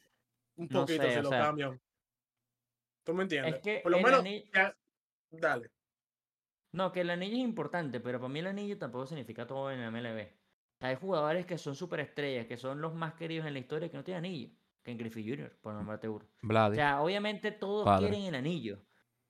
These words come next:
Speaker 2: Vladi padre. Todos quieren el anillo, es como lógicamente, o sea, es como tú siempre quieres ganar.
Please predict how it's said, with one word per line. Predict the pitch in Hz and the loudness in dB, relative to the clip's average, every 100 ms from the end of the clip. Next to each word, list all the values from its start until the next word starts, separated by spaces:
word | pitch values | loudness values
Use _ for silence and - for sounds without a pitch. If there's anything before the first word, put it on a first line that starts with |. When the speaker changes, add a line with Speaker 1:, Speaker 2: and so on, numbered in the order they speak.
| _ | _
Speaker 2:
Vladi | 123 123 110 110 120 | -14 -6 -2 -2 -2
padre. | 104 113 101 - | -4 -4 -6 -4
Todos | 147 190 | -2 -2
quieren | 190 214 214 | -2 -2 -2
el | 185 | -2
anillo, | 156 196 220 | -4 -2 -4
es | |
como | 214 202 | -4 -2
lógicamente, | 139 139 147 175 160 156 156 113 | 0 0 -2 -4 -4 -4 -4 -6
o | |
sea, | 135 | -8
es | |
como | - 185 180 - _ _ _ _ _ _ _ _ _ _ | -6 -4 -4 -6 _ _ _ _ _ _ _ _ _ _
tú | - 143 | -8 -4
siempre | 190 208 220 - | -2 0 -2 -2
quieres | 196 196 175 | -4 -2 -2
ganar. | 127 110 104 | -2 0 -2